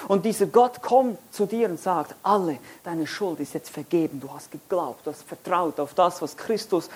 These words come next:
am Kreuz für dich getan hat.“ Was ist, was ist, was ist die logische Konsequenz davon? Die natürliche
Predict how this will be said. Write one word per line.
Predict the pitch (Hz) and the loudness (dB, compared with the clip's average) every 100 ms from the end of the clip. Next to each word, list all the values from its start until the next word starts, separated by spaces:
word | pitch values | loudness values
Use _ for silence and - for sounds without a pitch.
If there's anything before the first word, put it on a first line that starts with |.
| - | -2
am | 165 147 | 0 0
Kreuz | - 202 175 - | 0 -2 -2 -8
für | 156 | -8
dich | 170 165 - | -4 -4 -6
getan | 147 - 202 165 | -16 -10 -8 -8
hat.“ | 123 113 _ _ _ _ _ _ _ _ _ _ _ _ - | -10 -16 _ _ _ _ _ _ _ _ _ _ _ _ -12
Was | 202 | -6
ist, | 254 - - - - | -4 -6 -12 -14 4
was | 247 269 | 4 6
ist, | 254 - - - | -2 -4 -14 6
was | 269 330 | 6 6
ist | - | 0
die | 247 | 2
logische | 196 240 359 381 - - 240 | 8 12 12 12 6 4 4
Konsequenz | - 427 359 240 247 247 339 370 339 - | 8 8 8 4 2 8 10 10 6 0
davon? | - 214 180 277 196 135 - - _ - _ _ _ _ _ _ _ _ _ _ _ _ _ - | 4 4 6 4 4 -2 -12 -20 _ -20 _ _ _ _ _ _ _ _ _ _ _ _ _ 6
Die | |
natürliche | 277 233 - 359 392 285 - 208 | 8 8 10 10 10 6 6 6